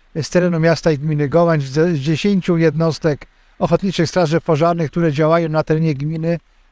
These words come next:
za bezinteresowną pomoc, że mieszkańcy miasta i gminy Gołańcz, e, w ciągu trzystu sześćdziesięciu pięciu dni w roku, e, i w ciągu c-, całej doby mogą liczyć, e, na ich, e,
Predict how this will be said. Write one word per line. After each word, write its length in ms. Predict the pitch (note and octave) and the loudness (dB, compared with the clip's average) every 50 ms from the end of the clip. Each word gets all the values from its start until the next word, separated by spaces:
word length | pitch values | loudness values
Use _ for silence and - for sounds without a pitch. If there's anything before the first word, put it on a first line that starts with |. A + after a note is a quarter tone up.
| _ - | _ -12
za 300 | D#3 C#3 F3 E3 E3 D3+ | -2 2 2 2 2 4
bezinteresowną 880 | E3 G3 F3 - F#3 F3 D#3+ F3+ E3 D#3 - - F3 D#3+ E3 E3 D#3 | 2 2 2 2 0 0 0 0 0 0 0 0 0 2 2 0 0
pomoc, 560 | D3 - F3+ F3 E3 D#3+ E3 E3 D#3+ - - - _ _ _ _ _ | 0 0 0 0 0 0 -2 -2 -2 -6 -14 -20 _ _ _ _ _
że 300 | D#3+ C#3 E3 E3+ E3 D#3+ | -4 2 2 4 4 4
mieszkańcy 520 | E3 E3+ D3+ - - F#3 F#3 E3+ - - D#3+ | 0 -2 -4 0 0 0 0 2 0 0 2
miasta 320 | E3 F3 E3 - - F3 | 2 2 0 0 0 -2
i 60 | D#3+ | 0
gminy 300 | C#3+ D#3 D#3+ D#3+ D#3 D#3 | 0 0 0 0 0 0
Gołańcz, 460 | C#3 E3 D#3+ D#3 D#3 D#3 D#3 D3 - - _ _ _ _ _ _ _ _ | 2 2 2 2 2 0 -2 -2 -6 -14 _ _ _ _ _ _ _ _
e, 260 | - F3+ E3 D#3 D3+ | 0 0 2 2 0
w 60 | - | -2
ciągu 320 | - - F3+ F3 E3 E3+ D#3 | -4 -4 -4 -4 -2 -4 -4
trzystu 300 | - - F#3 - F#3+ D#3+ | -4 -6 -6 -4 -4 -2
sześćdziesięciu 600 | - F3 E3 D#3 D#3 C#3 - F3+ E3 D3+ E3+ D#3 | 0 0 0 0 -2 -2 -2 -4 -2 -2 -4 -4
pięciu 340 | - - F3 E3 - - D#3+ | -2 -2 -2 -2 0 -2 -2
dni 240 | C#3+ D#3 D#3+ D#3 C#3+ | -2 0 -2 0 0
w 40 | C#3 | 2
roku, 400 | D3+ D#3+ D3+ - - D#3+ D#3 D3+ - _ _ _ _ _ _ _ | 0 0 0 0 0 -2 -2 -2 -6 _ _ _ _ _ _ _
e, 320 | - - - - E3 E3 F#3 | -10 -6 -4 -4 -2 -2 -2
i 120 | F3+ D#3+ | -2 -4
w 60 | - | -4
ciągu 380 | - - F#3 F3+ E3+ D#3+ D#3+ C#3+ | 0 2 2 2 2 0 -4 -4
c-, 240 | - F#3+ G3 F3 D#3 | -4 -4 -4 -4 -2
całej 380 | - - F3+ F3+ F3 E3 D3+ | 0 2 2 4 4 2 2
doby 300 | C#3 E3 E3 D3 D#3 D#3 | 2 2 0 2 2 0
mogą 400 | D3+ D#3+ D#3+ D3 D#3 D#3 D3 C#3+ | 0 0 0 0 0 0 0 0
liczyć, 460 | D3+ F3 D#3+ - - D#3 C#3 - - - _ _ _ _ _ _ _ - | -2 -4 -4 0 -2 -2 -2 -2 -12 -20 _ _ _ _ _ _ _ -12
e, 100 | - - - _ _ | -12 -12 -12 _ _
na 400 | - D#3+ D#3 D#3+ D#3 D3+ D3+ F#3 | -2 0 2 2 2 2 0 -2
ich, 320 | G3+ G3 F3 C#3+ - - E3 | -2 -2 -2 -2 -4 -4 -4
e, 120 | E3 D#3 | -4 -4